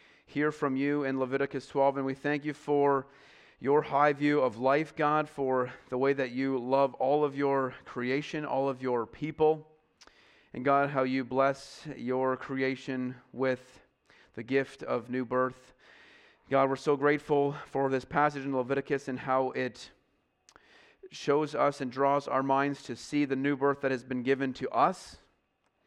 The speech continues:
in Christ and only done by us.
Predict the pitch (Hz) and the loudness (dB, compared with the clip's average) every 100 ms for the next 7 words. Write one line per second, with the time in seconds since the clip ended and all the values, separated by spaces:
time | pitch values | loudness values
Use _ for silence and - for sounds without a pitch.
0 | - - - 120 113 - 143 165 170 123 | -20 -20 -12 -10 -8 2 4 4 0 -6
1 | 135 139 135 139 135 123 131 139 143 139 | -4 -2 0 2 2 2 4 4 4 0
2 | 156 - | 0 -8